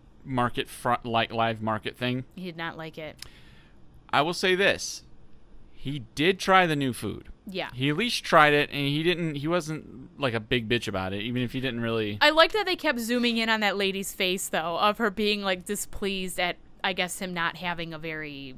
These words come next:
Speaker 2: you know, f-, like, excited look on his face. He's
Speaker 1: Yeah.
Speaker 2: kinda, like, kept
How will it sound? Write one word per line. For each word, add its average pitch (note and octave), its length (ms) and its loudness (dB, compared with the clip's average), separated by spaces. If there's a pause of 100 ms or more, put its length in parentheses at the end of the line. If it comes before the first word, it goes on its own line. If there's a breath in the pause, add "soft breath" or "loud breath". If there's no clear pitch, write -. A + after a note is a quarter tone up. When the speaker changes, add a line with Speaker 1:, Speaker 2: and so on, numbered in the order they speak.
(140)
Speaker 2:
you E3+ 120 -10
know, D3+ 120 -10
f-, D3+ 60 -16 (320)
like, C#3 340 -12 (1120 soft breath)
excited F3+ 640 -4 (100)
look F3 300 -4
on B3+ 120 0
his C4 140 -4
face. C4+ 180 0
He's D#3 80 2
Speaker 1:
Yeah. C#3+ 200 8
Speaker 2:
kinda, G3+ 160 6
like, F#3+ 160 0
kept - 220 -2